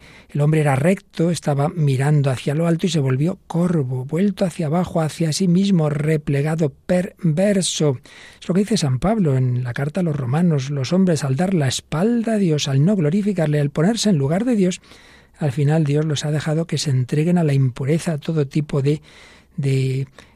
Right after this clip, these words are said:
de pecados, de, de ir contra la propia naturaleza. Hay una corrupción del amor", decía San Francisco de Asís, "come del árbol de la ciencia del bien y del mal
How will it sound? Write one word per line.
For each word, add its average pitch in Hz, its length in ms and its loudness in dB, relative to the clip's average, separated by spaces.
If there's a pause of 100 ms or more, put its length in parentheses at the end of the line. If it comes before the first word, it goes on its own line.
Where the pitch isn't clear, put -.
(140)
de 135 100 -6
pecados, 143 640 -2
de, 139 180 -2
de 135 80 -2
ir 151 140 0
contra 165 300 0
la 135 120 0
propia 147 480 -4
naturaleza. 151 920 2
Hay 156 100 0
una 165 200 0
corrupción 151 920 0
del 170 160 2
amor", 156 380 2
decía 147 280 0
San 160 160 0
Francisco 151 460 -2
de 156 60 0
Asís, 147 320 -2 (480)
"come 185 560 2
del 147 240 2
árbol 135 560 -2
de 156 160 2
la 139 140 -2
ciencia 156 520 0
del 147 220 0
bien 139 240 2
y 143 40 2
del 185 200 2
mal 143 240 0